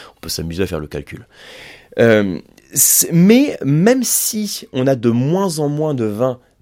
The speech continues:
de mille neuf cent soixante-dix qui est présent dans la Solera, malgré tout, ce vin de mille neuf cent soixante-dix a été mélangé aux autres vins qui sont dans la Solera. Et le fait qu'il ait été mélangé,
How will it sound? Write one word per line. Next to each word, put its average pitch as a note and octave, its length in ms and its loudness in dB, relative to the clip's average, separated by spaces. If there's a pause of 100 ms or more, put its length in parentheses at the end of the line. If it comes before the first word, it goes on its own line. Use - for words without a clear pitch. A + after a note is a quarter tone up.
de F#2 180 -6
mille B2 180 -2
neuf A2+ 140 -2
cent C3 120 -4
soixante-dix G#2 640 -6
qui - 140 -12
est D#2 100 -14
présent B2+ 360 0
dans G2 120 -4
la E2 100 -6
Solera, F#2 480 -8 (380)
malgré A#2 540 0
tout, - 260 -10 (500)
ce - 220 -4
vin C3+ 400 -2 (140)
de F#2 100 -8
mille G2 140 -2
neuf G2 140 -2
cent G#2+ 120 -8
soixante-dix F#2 760 -8
a A#2 140 0
été D3+ 260 0
mélangé C#3 600 -4 (600)
aux G#2 200 -2
autres D#3 280 0
vins C#3 180 -6
qui - 100 -12
sont A2 180 -10
dans G2 140 -4
la E2 60 -4
Solera. D#2+ 480 -10 (1000)
Et A2+ 80 -2
le G#2+ 140 0
fait B3 260 -2
qu'il C3 220 -6
ait A2+ 80 0
été A2 200 -4
mélangé, F#2+ 520 -4